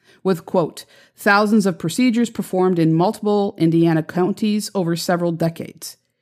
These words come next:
the South Bend Tribune reported. So it is believed that the physician who died at seventy-five had carried out tens of thousands of abortions.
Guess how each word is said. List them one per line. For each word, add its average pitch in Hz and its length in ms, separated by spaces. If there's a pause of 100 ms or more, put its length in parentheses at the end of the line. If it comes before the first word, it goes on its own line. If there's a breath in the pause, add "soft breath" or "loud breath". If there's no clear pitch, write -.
(260)
the 170 80
South 185 520 (200)
Bend 160 460 (320)
Tribune 147 360
reported. 139 480 (1700 soft breath)
So 214 180
it 214 60
is 196 80
believed 196 280
that 202 120
the 190 80
physician 185 480
who 175 120
died 196 380
at 170 120
seventy-five 180 640
had 165 180
carried 175 340
out 165 240
tens 185 480
of 165 240
thousands 170 640
of 151 160
abortions. 151 680